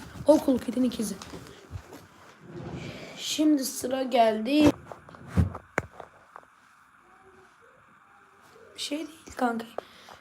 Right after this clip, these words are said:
Neyse bunu şimdi bununla yapacağız. Bu büyük şeyden yapacağız.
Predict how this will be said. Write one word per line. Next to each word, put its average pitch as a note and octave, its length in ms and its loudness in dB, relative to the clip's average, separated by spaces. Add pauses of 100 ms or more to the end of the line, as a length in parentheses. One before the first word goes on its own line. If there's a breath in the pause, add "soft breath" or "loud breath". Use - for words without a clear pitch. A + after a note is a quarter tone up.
(140)
Neyse C4 360 -2
bunu D4+ 220 2
şimdi D#4 680 2 (540)
bununla C#4 220 2
yapacağız. - 480 -4 (2000)
Bu C4 140 -8
büyük B3+ 200 -6
şeyden A3+ 360 0
yapacağız. - 540 -8